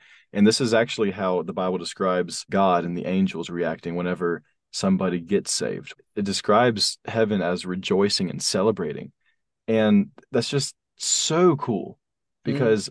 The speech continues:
Speaker 1: a lot of people have this thought of, they're just, of shame.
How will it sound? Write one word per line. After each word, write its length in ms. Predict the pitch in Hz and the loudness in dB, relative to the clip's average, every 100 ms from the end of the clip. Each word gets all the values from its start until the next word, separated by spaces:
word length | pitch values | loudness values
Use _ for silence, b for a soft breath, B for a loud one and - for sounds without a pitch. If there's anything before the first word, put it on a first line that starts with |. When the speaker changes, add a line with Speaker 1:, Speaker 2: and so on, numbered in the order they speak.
| - | -4
Speaker 1:
a 60 | |
lot 280 | 110 107 131 | 0 2 2
of 80 | 113 | 0
people 440 | 127 117 92 85 _ _ _ - | -4 -2 -4 -6 _ _ _ -10
have 200 | 113 101 | -6 -4
this 200 | 95 - | -4 -2
thought 280 | 104 113 - | 2 2 2
of, 280 | 92 87 _ _ | -2 -4 _ _
they're 180 | 90 95 | -4 -2
just, 240 | 90 90 - | -2 -6 -6
of 100 | 98 | -4
shame. 520 | - - 107 78 69 | -2 2 2 0 -6